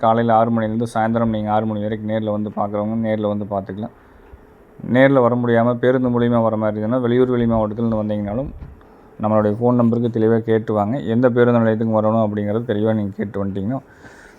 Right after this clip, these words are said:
பஸ்லேருந்து வந்து இறங்குனீங்கன்னா போதும், நம்ம இடத்துக்கு கூட்டிட்டு போறதுக்கு உண்டான வாழ்க்கை, ஆட்கள் வசதி, வாகன வசதி எல்லாமே நம்ம பண்ணி கொடுத்துட்றோம். இந்த கண்ணை பொறுத்தளவுக்கு விற்பனை விலை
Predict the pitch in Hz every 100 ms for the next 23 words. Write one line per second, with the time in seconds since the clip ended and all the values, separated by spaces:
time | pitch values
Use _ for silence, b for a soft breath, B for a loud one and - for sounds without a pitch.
0 | - 117 - 135 135 123 123 113 120 123
1 | 117 113 107 110 127 113 110 110 117 113
2 | 113 107 110 107 107 107 104 101 107 113
3 | 92 107 110 127 131 117 104 113 113 107
4 | 113 110 101 107 117 92 104 104 110 107
5 | 101 107 107 104 107 98 117 B B B
6 | B B B - 123 120 127 135 127 120
7 | 120 120 120 123 110 127 123 120